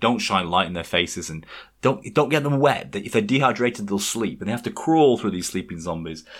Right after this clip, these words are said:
And he, does he intentionally wake them up? And, and so the first of our team members has to sacrifice herself, uh, in order for the others to progress. They all wake up and they're about to head towards most of the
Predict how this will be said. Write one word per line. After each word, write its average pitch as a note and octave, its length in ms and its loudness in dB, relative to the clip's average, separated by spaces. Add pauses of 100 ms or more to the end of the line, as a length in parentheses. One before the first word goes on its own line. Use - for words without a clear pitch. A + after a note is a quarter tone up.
(180)
And A2+ 80 -4
he, G#2 60 -2
does B2+ 160 2
he D#3+ 100 2
intentionally C3 560 2
wake A2 220 4
them A2+ 100 0
up? G3+ 240 -2
And, F2+ 240 -2 (380)
and G2+ 100 -4
so A2 280 6
the G#2+ 100 -2
first B2 360 4
of G2+ 120 2
our F#2+ 100 6
team G#2 240 2
members F2+ 240 -2
has F#2 140 -6
to - 80 -12
sacrifice - 560 -6
herself, - 580 -14 (480)
uh, F2+ 40 -10
in E2+ 120 -10
order E2 160 -6
for D#2+ 140 -12
the E2+ 120 -4
others E2 360 -6 (300)
to E2 340 -4
progress. - 680 0
They G#2 80 2
all A2 160 6
wake G2+ 280 2
up G#2+ 80 2
and F#2+ 100 -6
they're F2+ 60 -2
about F#2 220 4
to F2+ 100 -8
head F#2+ 200 -4
towards F2 400 -4 (260)
most A#2 260 6
of A2 80 -2
the G2+ 40 0